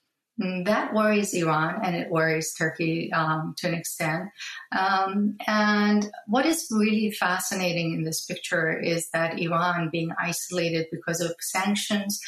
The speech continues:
because of its general isolation since the Islamic Revolution, has developed a more, um, paranoid position toward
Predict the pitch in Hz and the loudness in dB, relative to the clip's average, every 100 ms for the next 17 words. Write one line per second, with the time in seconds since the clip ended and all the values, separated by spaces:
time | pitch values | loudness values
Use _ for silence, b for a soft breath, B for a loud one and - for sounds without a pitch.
0 | B B B 180 - 170 170 - 170 165 | B B B -4 0 2 2 0 2 2
1 | 160 165 170 - - 196 208 208 185 185 | 0 -2 -4 -6 -2 2 4 4 2 0
2 | - 185 175 175 170 - 175 - 170 - | 0 0 0 0 -2 -4 -4 -4 -4 -2
3 | 165 165 160 160 160 165 - 170 B B | -2 -4 -2 -2 -2 -2 -2 -2 B B
4 | B 202 180 - 185 190 190 190 175 165 | B -2 -2 0 0 2 0 0 0 0
5 | 165 175 175 170 170 175 - 170 165 160 | 0 0 0 2 0 0 0 0 0 -2
6 | 156 156 _ _ _ _ _ _ _ - | -4 -6 _ _ _ _ _ _ _ -6
7 | 185 170 170 170 170 160 - - 165 175 | -2 0 0 0 0 -2 -4 -4 -2 0
8 | 170 - 170 165 - - 170 165 | 0 0 -2 -2 -4 0 0 0